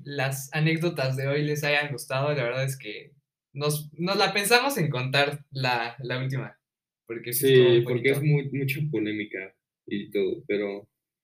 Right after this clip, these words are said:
Speaker 1: Pero aquí está. El
Speaker 2: Acuérdense, amigos, este es un podcast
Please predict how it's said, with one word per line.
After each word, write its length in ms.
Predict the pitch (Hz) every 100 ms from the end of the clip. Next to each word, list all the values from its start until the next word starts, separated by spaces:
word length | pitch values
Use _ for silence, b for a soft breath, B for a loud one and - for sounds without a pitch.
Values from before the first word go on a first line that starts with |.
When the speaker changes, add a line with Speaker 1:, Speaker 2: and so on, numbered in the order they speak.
| - 139
Speaker 1:
Pero 160 | 151
aquí 140 | 147 151
está. 400 | 151 127 131 - _ _ _ _ _ _ _ _ _
El 340 | - 139 131 - _ _ _
Speaker 2:
Acuérdense, 540 | - 165 - 156 156 160
amigos, 380 | 160 165 170 156
este 300 | 151 156 147
es 120 | 147
un 720 | 143 139 135 123 117 110 110 - b _ _ _ -
podcast 520 | 131 135 127 127